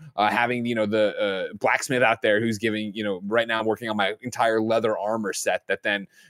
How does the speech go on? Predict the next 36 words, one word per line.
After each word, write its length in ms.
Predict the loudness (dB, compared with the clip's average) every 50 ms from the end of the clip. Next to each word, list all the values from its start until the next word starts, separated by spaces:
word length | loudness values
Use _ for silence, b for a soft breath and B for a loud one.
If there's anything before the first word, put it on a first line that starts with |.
| b
gives 240 | b 2 4 4 4
me 140 | 2 2 2
more 240 | 4 4 4 4 4
health, 240 | 4 4 4 6
obviously, 680 | 6 6 6 6 2 0 -2 0 0 2 2 2 0 0 -4 _ -16 -14 -14 -12 -12 -8
takes 240 | -4 -4 -2 0
off 140 | 0 0 0
a 40 | 0
few 160 | -2 0 0
other 140 | 0 0 0
things, 240 | -2 -6 -6 -6 -6
but 80 | -4
then 100 | -4 -2
also 260 | 0 0 0 0 -2 -2
adds 280 | 0 0 0 -2 -4 -6
to 40 | -6
the 80 | -6
weight 260 | -4 -2 0 -2 -2 -2
of 120 | -6 -14
the 40 | -12
character. 440 | -6 -2 0 0 0 -2 -4 -6 -4
Like, 180 | -6 -6 -6 b b b b b b b b b b b _ _ _ 0
as 240 | 2 2 4 4
usual, 400 | 4 6 6 8 8 8 8 8
like, 260 | 8 6 4 4 2 2
to 140 | 4 4 4
Blessing's 380 | 4 4 0 0 0 -2 -2
point, 220 | -4 -4 -4 0 4
there's 180 | 4 4 4
so 320 | 4 2 2 6 6 6 6
much 220 | 6 4 2 2
going 260 | 2 2 2 2 0
on 180 | -4 -4 -6 -4
in 100 | -4 -2
this 140 | -4 -4 -2
game, 340 | 0 0 0 0 0 -2 -4